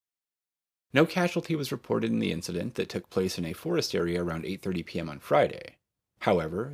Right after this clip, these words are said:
the movement of trains was disrupted between Jagdalpur and Kirandul, he said.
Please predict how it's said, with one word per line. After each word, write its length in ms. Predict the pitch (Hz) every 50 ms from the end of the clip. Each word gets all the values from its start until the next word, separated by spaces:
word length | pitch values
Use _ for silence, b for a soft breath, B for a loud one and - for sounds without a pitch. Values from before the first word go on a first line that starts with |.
| 123
the 80 | - 98
movement 320 | 98 104 117 135 151 156
of 80 | 143 -
trains 340 | - - 104 98 101 98 -
was 140 | 92 87
disrupted 680 | - 85 80 - - - 151 - - - 76 76 80 - _ _ _ _ _ _ -
between 280 | - 104 - - 101 92
Jagdalpur 680 | 87 95 87 98 104 107 120 117 - - 131 131 135
and 160 | 127 80 87 -
Kirandul, 560 | - - 165 175 127 87 - 73 69 67 -
he 100 | 90 85
said. 400 | 85 - - 156 147 - -